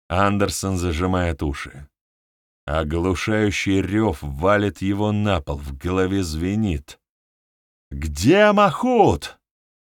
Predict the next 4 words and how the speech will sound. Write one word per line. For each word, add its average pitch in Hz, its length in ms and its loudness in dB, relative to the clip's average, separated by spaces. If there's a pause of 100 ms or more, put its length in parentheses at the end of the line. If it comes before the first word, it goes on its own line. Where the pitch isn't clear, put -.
(680)
Хоксен 160 640 2
только 151 400 0
мотает 139 480 2
головой, 107 680 2